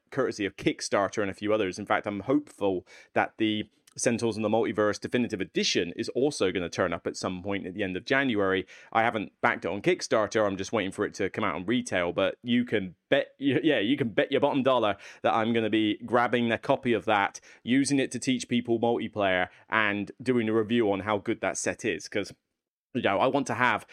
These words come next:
a set that I can bring to a club night, which will hopefully be the definitive version, and then a, a set that I can play solo whenever I want, which will be the giant collector's box in the other room.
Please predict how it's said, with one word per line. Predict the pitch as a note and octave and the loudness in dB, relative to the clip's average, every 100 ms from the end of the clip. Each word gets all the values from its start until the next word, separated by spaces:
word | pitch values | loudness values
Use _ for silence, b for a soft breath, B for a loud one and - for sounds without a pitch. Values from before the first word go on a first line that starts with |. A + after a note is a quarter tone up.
| B | B
a | - | -4
set | - C3+ - | 0 0 2
that | F#2+ | 0
I | A2 | 0
can | A2 | -2
bring | A2 B2+ A#2+ | 0 2 0
to | - G#2+ | 0 0
a | G2+ | 0
club | - E3+ D#3+ | 2 0 0
night, | G2+ F#2+ G#2+ - - | -2 -2 -4 -8 -10
which | A#2+ A2+ | -6 -4
will | G2+ | 0
hopefully | A2+ - G#2 | 0 0 -4
be | G2+ | -2
the | G2 | -4
definitive | G#2 F#3 A3 C3 G2 | -2 0 0 -2 0
version, | A#2 A#2 B2+ A#2 - _ _ _ _ - | 2 2 0 -2 -6 _ _ _ _ -2
and | B2 A#2+ | 2 2
then | A#2 | 2
a, | A2+ - - | -2 -4 -2
a | A#2+ | 0
set | - C3 - | 2 2 2
that | A#2 | 2
I | A2+ | 2
can | A2+ G#2+ | 0 -4
play | G#2 A2 | 0 0
solo | - D#3 D#3 A#2+ A2+ G#2+ B B B | 0 0 2 2 2 -2 B B B
whenever | A#2 G#2+ G#2 | 0 2 2
I | |
want, | C3 F3 D#3 | 2 2 0
which | B2+ | 0
will | A#2+ | 0
be | A2 | 0
the | A2+ | 0
giant | G#2+ B2 A2+ G#2 G2 | -2 0 0 0 -4
collector's | - G#2 A#2 - A#2 G2+ | -4 0 0 0 -2 0
box | F#2+ F2+ - | 0 0 -2
in | A2+ | -4
the | F#2+ - | -2 -2
other | - F#2+ F2 | 0 0 0
room. | F#2 A#2 C#3+ A#2 F2 | -2 0 2 2 -4